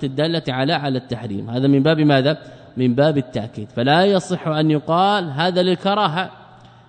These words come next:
بل يبقى على ظاهره وهو ماذا؟ وهو النهي وهو التحريم. قال رحمه الله تعالى: "وأكد النهي فقال: 'فإني أنهاكم عن ذلك'"، أي عن اتخاذها مساجد سدا لذريعة الشرك.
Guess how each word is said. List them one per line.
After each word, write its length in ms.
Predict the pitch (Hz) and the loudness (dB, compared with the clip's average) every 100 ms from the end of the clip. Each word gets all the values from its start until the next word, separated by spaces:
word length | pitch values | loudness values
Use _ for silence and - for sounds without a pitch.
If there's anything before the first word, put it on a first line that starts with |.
| - | -4
بل 180 | 135 170 | 0 0
يبقى 260 | 190 - | -2 -2
على 120 | 156 165 | -2 0
ظاهره 480 | 160 160 190 170 | 2 2 4 4
وهو 180 | 160 156 | 4 2
ماذا؟ 380 | 151 139 135 170 - - - | 4 2 2 -4 -10 -20 -4
وهو 260 | 151 139 135 | 0 2 2
النهي 560 | 131 147 151 160 160 - - | 2 0 -2 -4 -6 -10 -6
وهو 220 | 131 131 | -2 0
التحريم. 580 | 127 131 - 135 131 104 - - - | -2 -4 -4 -2 0 -4 -14 -20 -8
قال 300 | 147 165 147 | -6 -4 -8
رحمه 140 | 135 | -8
الله 120 | 139 | -12
تعالى: 360 | 131 139 131 104 - - - - - - - - | -10 -6 -6 -8 -16 -20 -20 -20 -20 -20 -20 -12
"وأكد 460 | 143 170 208 202 180 | -6 -4 -2 -2 0
النهي 400 | 180 202 190 170 | 0 0 0 0
فقال: 440 | 143 202 190 185 | -2 -2 -2 -2
'فإني 680 | 156 170 190 180 151 143 135 | -4 -2 2 2 2 -2 -4
أنهاكم 520 | 147 135 180 190 165 | -4 -2 -4 -4 -4
عن 160 | 139 139 | -2 -2
ذلك'"، 420 | 131 120 107 - 113 123 123 | 0 -4 -6 -12 -16 -12 -4
أي 320 | 143 190 175 | -2 -2 -4
عن 220 | 139 147 | -4 -4
اتخاذها 680 | 143 147 139 151 190 185 175 | -4 -8 -4 -2 -2 0 0
مساجد 480 | 151 - 131 107 113 | -2 -2 -4 -4 -10
سدا 320 | - 170 139 | -6 -4 -2
لذريعة 580 | 131 160 156 143 175 160 135 | -4 -4 -4 -4 -4 -6 -8
الشرك. 440 | - 127 - | -6 -6 -6